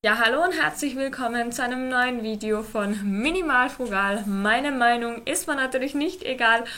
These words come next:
und heute werden wir gemeinsam einfach mal ein bisschen das klassische Lebensmodell besprechen und ja, ich sag euch auch meine Meinung dazu. Es ist ein kleines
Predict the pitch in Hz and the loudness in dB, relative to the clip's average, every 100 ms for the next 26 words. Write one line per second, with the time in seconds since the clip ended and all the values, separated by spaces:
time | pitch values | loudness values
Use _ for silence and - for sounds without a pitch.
0 | - - - 277 294 294 262 262 247 220 | -14 -10 0 2 2 4 2 4 2 4
1 | 226 220 220 233 294 392 - 311 311 - | 4 4 2 2 2 2 0 0 0 2
2 | 247 254 233 220 226 214 202 202 294 - | 0 -2 -2 0 0 0 -2 -2 -4 -2
3 | 247 254 - - - - - - 277 226 | -2 -2 -6 -12 -8 -2 0 0 2 2
4 | 233 294 - 330 339 220 196 214 262 262 | 2 -2 2 2 2 -2 -2 0 0 -2
5 | 277 269 240 240 240 240 - 196 208 - | -4 -2 0 2 2 0 -4 -4 -4 -6
6 | - 196 220 - 220 214 220 196 208 262 | -2 2 2 0 -6 -6 -6 -4 -4 -4
7 | - - - - - - - - - - | -8 -16 -16 -10 -10 -12 -18 -14 -14 -14
8 | - - 202 202 - - - 175 165 - | -14 -8 -6 -6 -10 -16 -8 -4 -4 -4
9 | 196 190 202 196 214 226 294 359 311 269 | -6 -6 -8 -6 -4 0 2 2 2 0
10 | 269 285 269 240 - 196 196 196 190 196 | 0 0 0 0 -4 -6 -6 -4 -4 -2
11 | 208 220 | -4 -6